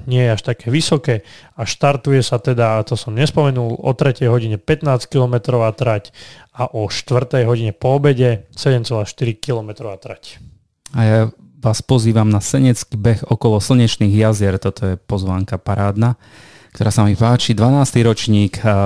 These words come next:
Speaker 2: miesto Senec, parkovisku pri parku oddychu v Senci, pri amfiteátri. Tridsiateho deviateho štart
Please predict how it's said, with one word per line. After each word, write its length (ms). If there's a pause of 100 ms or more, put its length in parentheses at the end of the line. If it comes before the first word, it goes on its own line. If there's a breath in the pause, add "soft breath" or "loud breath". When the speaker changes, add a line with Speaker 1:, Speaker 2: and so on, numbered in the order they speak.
(300)
Speaker 2:
miesto 400
Senec, 480
parkovisku 560
pri 160
parku 420
oddychu 380
v 80
Senci, 420 (140)
pri 240
amfiteátri. 880 (500 loud breath)
Tridsiateho 560
deviateho 480
štart 320